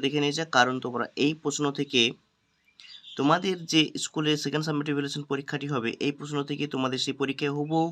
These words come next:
কমন পাবে, ঠিক আছে? এছাড়াও তোমরা বুঝতে পারবে যে কোন কোন অধ্যায় থেকে কী ধরনের তোমাদের পরীক্ষায় আসতে চলেছে। অতএব এই ভিডিওটি কেউ স্কিপ করবে না, প্রথম থেকে শেষ পর্যন্ত দেখতে থাকো। তোমরা এখান থেকে অনেক কিছু জিনিস জানতে পারবে। দেখো, তোমাদের সেকেন্ড সামেটিভ ইভ্যালুয়েশনে ফুল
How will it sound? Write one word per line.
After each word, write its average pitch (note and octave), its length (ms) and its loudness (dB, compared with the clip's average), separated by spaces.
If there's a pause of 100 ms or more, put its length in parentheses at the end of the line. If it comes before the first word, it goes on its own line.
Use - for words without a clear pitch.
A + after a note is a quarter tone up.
কমন A#2 220 2 (100)
পাবে, F#2+ 240 -4 (520)
ঠিক G3 160 -8
আছে? E3 120 -2 (140)
এছাড়াও E3+ 280 -2
তোমরা E3+ 240 0
বুঝতে C#3 260 -6
পারবে C#3+ 260 0
যে B2+ 140 0
কোন C#3 180 0
কোন D3+ 180 -2
অধ্যায় C#3 240 -2
থেকে C#3 220 -6
কী C3+ 160 -2
ধরনের B2+ 340 0 (480)
তোমাদের D#3+ 300 0
পরীক্ষায় C3+ 380 -2
আসতে B2 220 -14
চলেছে। G#2 300 -2 (500)
অতএব D#3+ 260 0 (540)
এই A#2+ 120 2 (120)
ভিডিওটি C#3+ 320 0
কেউ D#3 100 2 (100)
স্কিপ E3 240 -8
করবে E3 200 -2
না, E3+ 120 0
প্রথম C#3 260 0
থেকে C#3 200 0
শেষ D3+ 160 -2
পর্যন্ত D#3 260 -2
দেখতে D#3 200 -2
থাকো। E3 160 -4 (140)
তোমরা C3+ 220 2
এখান C3+ 220 -2
থেকে C#3 200 -8
অনেক B2+ 180 -2
কিছু C3+ 200 -8
জিনিস D#3+ 240 -4
জানতে A2 260 0
পারবে। F#2+ 220 -4 (680)
দেখো, D3 200 2 (400)
তোমাদের D#3 320 0 (140)
সেকেন্ড D#3+ 240 -6
সামেটিভ E3+ 260 0
ইভ্যালুয়েশনে D#3+ 440 0 (640)
ফুল D3 160 2